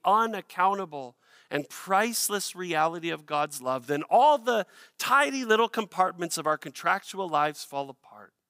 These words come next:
When we can't add it all up, then begins the great spiritual awakening,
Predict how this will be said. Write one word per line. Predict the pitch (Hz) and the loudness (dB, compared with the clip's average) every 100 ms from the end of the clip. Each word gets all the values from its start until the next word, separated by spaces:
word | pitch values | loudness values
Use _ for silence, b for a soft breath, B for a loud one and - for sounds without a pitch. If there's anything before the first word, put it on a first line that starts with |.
| _ _ _ _ _ _ _ _ _ _ _ _ | _ _ _ _ _ _ _ _ _ _ _ _
When | 143 | -4
we | 156 | -4
can't | - 175 185 180 - | -4 -2 -2 -2 0
add | 147 165 | 2 2
it | 160 | 0
all | 151 147 151 | 0 2 2
up, | 151 - _ _ _ _ _ _ _ _ | 0 -2 _ _ _ _ _ _ _ _
then | 110 110 120 175 208 214 202 175 143 | -20 -16 -4 0 2 2 2 2 -2
begins | 117 139 123 147 147 131 | -4 -8 -4 -4 -4 -6
the | 139 | -10
great | 127 135 135 | -6 -6 -6
spiritual | - - 139 131 - 131 123 | -10 -10 -12 -12 -12 -10 -10
awakening, | 120 135 151 127 | -6 -6 -6 -14